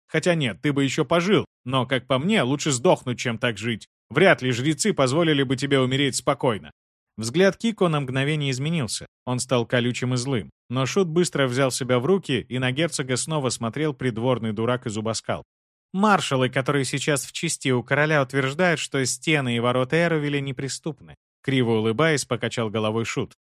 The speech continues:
"Они уверены, что аталийцы, как и любой другой враг, никогда бы не взяли и не возьмут штурмом столицу". Герцог де Клермон, без труда распознавший эмоциональную вспышку Шута, фыркнул. "А они случайно не говорили, что будет дальше, когда маршалы запрутся за стенами,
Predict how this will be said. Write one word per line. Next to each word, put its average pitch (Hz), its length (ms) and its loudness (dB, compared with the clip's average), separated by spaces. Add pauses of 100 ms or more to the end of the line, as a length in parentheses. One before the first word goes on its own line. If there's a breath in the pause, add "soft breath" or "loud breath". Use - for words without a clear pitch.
(100)
"Они 147 260 -2
уверены, 147 520 0
что 131 240 -2
аталийцы, 143 500 -2
как 139 240 -4
и 151 40 -4
любой 147 280 -2
другой 143 380 0
враг, 117 360 0
никогда 170 640 0
бы 110 120 -2
не 113 120 -4
взяли 127 360 -2
и 170 60 -4
не 165 120 -4
возьмут 117 400 -2
штурмом 110 460 -8
столицу". 135 600 -10 (300)
Герцог 151 400 2
де 127 100 0
Клермон, 135 480 0
без 127 180 -2
труда 135 300 0
распознавший 110 680 -4
эмоциональную 110 640 -4
вспышку - 460 -10
Шута, 160 340 -6
фыркнул. 143 440 -8 (380)
"А 160 100 2
они 185 160 2
случайно 170 440 4
не 170 120 0
говорили, 202 460 2
что 143 240 0
будет 143 260 -2
дальше, 139 520 2
когда 135 320 4
маршалы 143 420 2
запрутся 135 460 -2
за 123 140 -2
стенами, 156 600 0